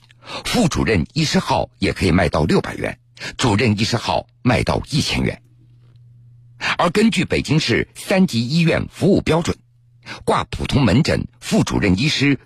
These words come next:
主任医师、知名专家号，费用分别为五十元、六十元、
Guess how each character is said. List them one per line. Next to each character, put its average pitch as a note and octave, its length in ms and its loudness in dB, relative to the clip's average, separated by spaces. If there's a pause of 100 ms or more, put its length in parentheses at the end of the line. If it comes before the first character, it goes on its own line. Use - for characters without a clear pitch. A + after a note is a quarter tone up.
主 D2+ 160 2
任 F2+ 240 0
医 D3+ 80 0
师、 D#3 280 0 (220)
知 G#3 200 0
名 G#2 260 4
专 C#3 180 2
家 D#3 100 2
号， - 300 -2 (160)
费 - 340 -4
用 G3 320 2
分 C3+ 180 2
别 G2 140 2
为 D2 300 0 (180)
五 C2 120 -2
十 - 160 0
元、 F2+ 340 2 (160)
六 - 220 2
十 - 160 -4
元、 A1 280 -2